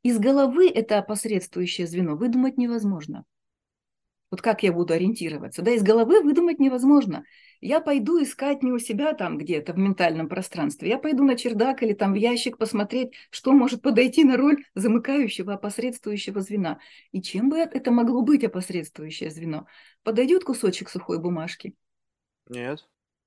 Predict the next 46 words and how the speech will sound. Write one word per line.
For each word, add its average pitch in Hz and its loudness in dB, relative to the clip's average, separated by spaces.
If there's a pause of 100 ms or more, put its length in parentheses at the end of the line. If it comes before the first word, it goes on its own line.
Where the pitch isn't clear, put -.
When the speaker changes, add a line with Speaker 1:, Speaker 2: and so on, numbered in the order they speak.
Speaker 1:
Нет, 202 0 (300)
не 226 0
подойдет. 294 2 (540)
А 254 -4
что 392 0
подойдет? 233 2
Я, 247 4
конечно, 320 2
могу 320 2
до 277 0
бесконечности 311 -2
методом 214 0
тыка 202 -6
пробовать, 160 -2
но 208 0
это 294 -2
непродуктивно. 294 0 (520)
А 202 -4
противоречие 262 -2
мне 262 6
задает 262 -2
ориентир, 277 -2
плюс 262 -6
и 240 -2
минус. 233 0 (400)
Да, 254 -8
в - -20
том, 277 2
что 240 -6
я 226 2
ищу, 294 -2 (300)
тоже 285 2
должен 233 2
быть 175 0
хотя 226 -4
бы 214 2
в 185 -6
возможности 208 -2
плюс 254 -4
и 233 0
минус, 202 2
располюсование 220 -2
на 180 -4
плюс 190 -10
и 208 -4
минус. 180 -4